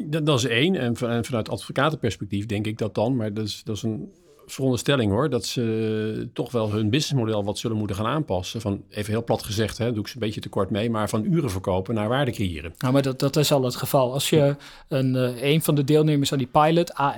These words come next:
Speaker 2: M S advocaten, eh, een, eh, advocaat die heet Hidde Rijsma, is, eh, i-, is, is samen met een collega bezig om die, eh, om die D D-voorziening zo in te richten dat hij dat repetitief en kwalitatief steeds beter kan doen.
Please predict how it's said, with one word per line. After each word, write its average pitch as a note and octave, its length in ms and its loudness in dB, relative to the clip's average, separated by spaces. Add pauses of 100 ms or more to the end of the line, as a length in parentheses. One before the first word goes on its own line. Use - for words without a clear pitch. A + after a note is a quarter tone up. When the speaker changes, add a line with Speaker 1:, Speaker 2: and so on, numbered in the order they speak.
Speaker 2:
M D3 120 0
S - 180 -4
advocaten, E3+ 680 0 (120)
eh, C3+ 380 -4
een, B2+ 140 -6
eh, A#2 180 -10
advocaat B2 360 -6
die B2 80 -6
heet G#2 100 -10
Hidde C#3+ 220 -2
Rijsma, D#3+ 480 -2 (360)
is, - 400 0
eh, C3+ 340 2 (140)
i-, D3+ 140 -2
is, E3 200 0
is D3 220 0
samen F#3+ 340 6
met D#3 120 6
een C#3 100 2
collega D#3+ 480 4
bezig C#3 400 0
om C#3+ 120 2
die, B2 420 2
eh, D3 120 -6
om D3 80 -2
die C3 160 0
D C3+ 260 4 (300)
D-voorziening C#3+ 680 2 (240)
zo G3 240 6
in F#3 200 2
te D#3+ 100 0
richten C#3 360 -2
dat C#3+ 160 0
hij D3 80 -2
dat B2 160 0
repetitief C3+ 760 0
en B2 180 -4
kwalitatief C#3+ 560 -2
steeds F#3 320 0
beter F3 300 4
kan D3+ 180 2
doen. D#3+ 220 4